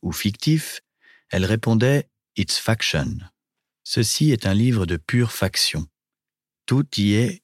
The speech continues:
rigoureusement exact. Les personnages sont réels, les lieux existent ou ont existé, les faits sont authentiques et les dates toutes vérifiables dans les biographies ou les manuels d'histoire. Le reste est imaginaire, et pour ce sacrilège,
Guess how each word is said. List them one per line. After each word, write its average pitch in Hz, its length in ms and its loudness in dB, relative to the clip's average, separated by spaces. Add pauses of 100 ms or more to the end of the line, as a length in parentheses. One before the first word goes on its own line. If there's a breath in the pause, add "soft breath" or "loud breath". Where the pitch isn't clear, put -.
(120)
rigoureusement 110 600 2
exact. - 580 -8 (260)
Les 82 80 -6
personnages 78 500 -2
sont 82 160 -2
réels, 98 600 0
les 87 120 -2
lieux 82 380 -2
existent 82 540 -2 (220)
ou 113 220 2
ont 101 180 0
existé, 80 680 -4 (380)
les 95 120 2
faits 98 220 0
sont 90 240 -2
authentiques 95 720 -2
et 90 80 -2
les 85 140 0
dates 92 340 -2 (160)
toutes 135 220 0
vérifiables 92 760 0
dans 87 140 0
les 82 100 0
biographies 85 720 -2
ou 92 60 -2
les 90 140 0
manuels 85 400 2
d'histoire. 64 580 -4 (680)
Le 104 120 2
reste 135 260 2
est 104 160 0
imaginaire, 82 760 0 (120)
et 87 80 -6
pour 95 200 -6
ce 95 100 -2
sacrilège, 110 800 0